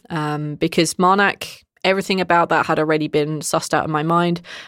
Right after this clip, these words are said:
And I also had to figure out everything about Kells before we started. Um, I didn't have to, I wanted to.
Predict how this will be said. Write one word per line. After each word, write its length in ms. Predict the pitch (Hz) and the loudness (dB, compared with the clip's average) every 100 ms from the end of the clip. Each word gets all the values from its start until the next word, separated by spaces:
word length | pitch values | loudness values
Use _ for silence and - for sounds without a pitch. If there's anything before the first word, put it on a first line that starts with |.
| - | -4
And 120 | 180 180 | 2 4
I 80 | |
also 200 | 190 202 | 4 4
had 160 | 208 196 | 2 0
to 60 | 196 | 0
figure 300 | 196 185 175 | -2 2 2
out 140 | - | 2
everything 260 | 175 175 180 | 0 0 2
about 220 | 175 - | 2 0
Kells 300 | - 196 170 | 2 2 2
before 260 | - - 147 | -2 -2 -2
we 80 | |
started. 520 | 151 - 139 - 156 - - | -2 -2 -2 -4 -6 -10 -6
Um, 460 | 160 151 147 151 147 - - - - _ - | -4 -2 -4 -8 -12 -18 -20 -20 -20 _ 2
I 80 | |
didn't 160 | 202 214 | 2 4
have 160 | 226 - | 2 2
to, 200 | 247 - | 2 4
I 80 | 165 | 4
wanted 260 | 156 147 - | 4 2 2
to. 140 | 147 | 0